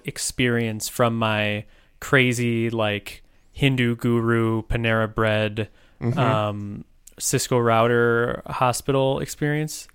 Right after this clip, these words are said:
Speaker 1: that I don't know if,
Speaker 2: Right.
Speaker 1: I think we talked about on the show at some
Speaker 2: We
Speaker 1: point.
Speaker 2: talked
Speaker 1: Muna?
Speaker 2: about probably at least a year ago.
Speaker 1: I don't know.
Speaker 2: Yeah.
Speaker 1: Uh, just a, another fun story of some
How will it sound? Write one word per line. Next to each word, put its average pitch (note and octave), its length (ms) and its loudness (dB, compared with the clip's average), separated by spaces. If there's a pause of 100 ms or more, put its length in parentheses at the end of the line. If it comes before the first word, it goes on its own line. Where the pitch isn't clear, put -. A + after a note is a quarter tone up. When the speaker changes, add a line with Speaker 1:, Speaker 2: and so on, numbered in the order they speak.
Speaker 1:
that C#3 100 2
I - 40 2
don't C#3 100 -2
know A2 60 4
if, G#2+ 60 4
Speaker 2:
Right. A#2 140 -2
Speaker 1:
I B2+ 60 -8
think E3 160 -6
we C#3 80 -4
talked A#2 180 0
about A#2 160 -2
on A2+ 60 -4
the A2+ 80 -6
show A#2 180 -2
at A2+ 80 -6
some A#2 140 -6
Speaker 2:
We C#3 340 4
Speaker 1:
point. C3 220 4
Speaker 2:
talked - 20 6
Speaker 1:
Muna? C#3+ 140 4
Speaker 2:
about A2 360 0 (520)
probably G#2+ 800 0
at G#2+ 100 -2
least B2+ 240 -4
a G2+ 80 -4
year F#2 220 -6
ago. F#2 120 -4
Speaker 1:
I C3 60 4
don't A#2+ 100 2
know. G#2+ 240 -4
Speaker 2:
Yeah. G#2+ 280 -4 (160)
Speaker 1:
Uh, B2 240 4
just - 260 4
a, F#3 160 6
another F3 720 4
fun D3 380 4
story B2+ 600 4
of A#2 300 -6
some C3+ 580 0